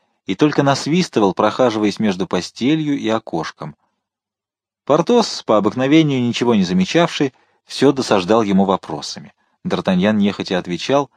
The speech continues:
а Атос и Арамис переглядывались и улыбались. Хотя за день друзья очень устали, все они спали очень плохо,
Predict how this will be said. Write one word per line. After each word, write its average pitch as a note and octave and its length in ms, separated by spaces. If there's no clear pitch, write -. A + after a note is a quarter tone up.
а G2 220
Атос - 520
и G2 120
Арамис G2+ 440
переглядывались C#3+ 1080
и G#2+ 80
улыбались. E2+ 720
Хотя A2+ 380
за A2+ 220
день G#2+ 200
друзья G2+ 420
очень G2+ 320
устали, C3 380
все G#2 220
они G#2 120
спали G#2 300
очень G2 240
плохо, C#3 420